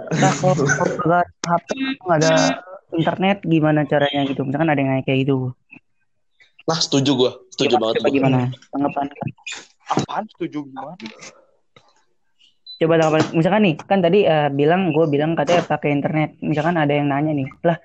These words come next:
Speaker 1: kan semua orang nggak punya internet, kan kasihan ya rakyat-rakyat yang di bawah," gitu.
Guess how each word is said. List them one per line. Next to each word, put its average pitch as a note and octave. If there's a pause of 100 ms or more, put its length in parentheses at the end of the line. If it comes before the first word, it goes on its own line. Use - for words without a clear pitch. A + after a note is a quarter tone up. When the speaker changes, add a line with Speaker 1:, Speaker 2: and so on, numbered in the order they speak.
(220)
Speaker 1:
kan G#3
semua F#3
orang G3
nggak D#3+
punya D3+
internet, F3
kan F3 (320)
kasihan D#3
ya C#3+
rakyat-rakyat -
yang C#3+
di C#3+
bawah," C#3+ (140)
gitu. -